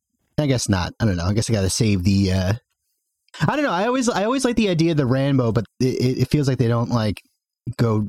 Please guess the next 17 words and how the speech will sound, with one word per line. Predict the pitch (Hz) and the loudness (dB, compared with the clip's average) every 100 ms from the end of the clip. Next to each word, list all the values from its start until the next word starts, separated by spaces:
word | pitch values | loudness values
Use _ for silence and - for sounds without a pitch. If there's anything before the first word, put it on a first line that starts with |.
| - | -6
full | - 113 104 | -4 0 0
effect | - 107 - | 0 -2 0
with | 117 | 0
it. | 127 123 | 0 0
I | 120 | -2
guess | 117 110 | -2 0
it's | 113 | -2
just, | 101 - - - | -4 -6 -6 -4
it's | - | -4
just | 107 | -2
a | 104 | -2
little, | 107 95 107 _ _ _ _ _ _ - | 0 0 -2 _ _ _ _ _ _ -2
little | 120 110 | 0 0
aperitif | 127 120 107 - 117 113 | -2 -2 -2 0 0 2
at | 120 | 0
the | 101 | 0
beginning. | 107 110 113 123 | 0 0 2 0